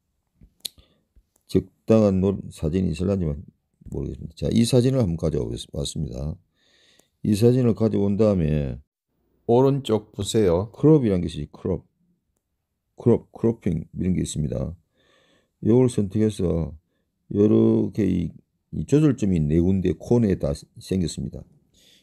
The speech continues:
Speaker 1: 이 조절점은 이 부분, 이 부분, 이 부분, 이 부분이 다 조절점입니다.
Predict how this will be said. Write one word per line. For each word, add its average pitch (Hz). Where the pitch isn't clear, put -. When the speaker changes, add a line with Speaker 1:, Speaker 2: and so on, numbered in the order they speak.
Speaker 1:
이 92
조절점은 90
이 110
부분, 117
이 110
부분, 107
이 101
부분, 101
이 98
부분이 92
다 80
조절점입니다. 76